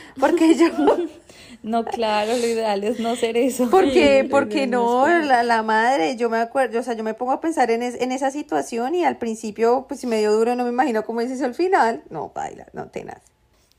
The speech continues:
Speaker 2: Yo tengo una necesidad de saberlo todo, y a mí algo que me ofenda es que me van a cara de estúpida, entonces yo sinceramente prefiero saberlo y meterme ahí de cabeza sabiéndolo,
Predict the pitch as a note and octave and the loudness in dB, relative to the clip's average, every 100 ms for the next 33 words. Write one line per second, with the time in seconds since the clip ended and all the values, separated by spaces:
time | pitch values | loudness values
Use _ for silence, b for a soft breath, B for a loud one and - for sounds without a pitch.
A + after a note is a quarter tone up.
0 | _ - A#3+ A#3+ A#3+ A#3+ A#3 A#3 A#3+ A#3+ | _ -4 -4 -4 -6 -4 -2 -2 -4 -4
1 | B3+ B3 C4 A3 G3+ A3+ A3+ A3+ G#3+ G3+ | -6 -6 -6 -6 -6 -4 -4 -4 -6 -8
2 | G3 - A3 G#3 F#3+ E3+ G3+ _ _ - | -10 -4 -2 -2 -4 -8 -12 _ _ -8
3 | A3+ A3+ A3 G#3 G3 G3 G3 A3 G#3+ A#3 | -6 -6 -6 -6 -6 -8 -10 -10 -8 -10
4 | A#3 - A#3+ A#3 A3 G#3 G#3 A3 A#3 A3 | -12 -12 -8 -6 -8 -10 -10 -10 -8 -8
5 | G3+ G3+ G#3+ F#3+ F#3+ G3+ - _ _ _ | -10 -10 -10 -8 -10 -14 -20 _ _ _
6 | _ C#4+ C4+ C#4 A3+ G3 C#2+ - A3+ A3 | _ -4 -4 -6 -8 -8 -8 -12 -12 -10
7 | A3+ A3 G#3 A3+ A3+ A3+ A3+ A#3 A#3 A#3 | -10 -10 -8 -8 -8 -10 -10 -8 -8 -8
8 | A3 A3 G#3+ A3 A#3 A#3 G#3 G3+ G#3 G#3+ | -8 -10 -8 -8 -6 -6 -6 -4 -4 -4
9 | G#3 G3 G3+ - A#3+ A3+ G#3+ G3 G3 F#3+ | -4 -6 -6 -6 -6 -6 -6 -6 -6 -6
10 | F3+ F3+ F#3 F#3 G#3+ G#3+ F#3+ F#3 F#3+ G3+ | -8 -6 -8 -6 -6 -4 -6 -8 -12 -8
11 | A3 G3+ G3 G3 G3 B3+ | -8 -6 -8 -8 -8 -10